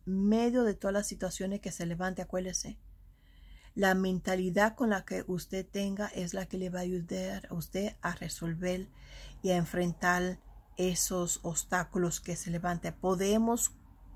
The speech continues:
de-, desanimarnos, sí. Somos humanos, nos vamos a desanimar. Pero también podemos luchar contra el desánimo y vencerlo. Acuérdese, usted se va a desanimar porque es humano.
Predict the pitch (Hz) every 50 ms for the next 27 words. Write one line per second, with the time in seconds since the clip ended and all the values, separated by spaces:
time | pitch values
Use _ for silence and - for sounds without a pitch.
0 | - - - - - - 185 185 170 - - - - - - - - - 202 185
1 | 170 - - 170 170 170 175 175 180 185 190 190 196 202 185 - - - 196 196
2 | 180 - - - - - - 208 185 185 180 180 170 - - 208 196 202 202 202
3 | 202 208 202 196 185 180 170 175 175 185 185 185 180 - - 175 175 165 170 170
4 | 170 170 - - - - - - - - - - 220 214 208 208 - 196 185 175
5 | 180 202 214 226 226 220 233 208 185 190 190 208 220 233 254 269 - - - -
6 | - - 190 202 180 - - 214 202 208 214 220 214 - 220 202 190 - 180 175
7 | 175 175 165 147 - - 190 196 196 202 208 208 208 208 - - 185 175 170 170
8 | 170 160 151 - - 175 175 170 165 156 156 151 - - - - - - 165 -
9 | - 180 175 165 147 - - - - - - - - - - - - - 170 180
10 | - - - 214 220 214 - 269 247 233 233 233 240 226 - - 226 220 220 214
11 | 208 202 202 196 202 226 220 - 214 202 - 185 175 170 175 185 190 190 190 185
12 | 180 170 160 143 147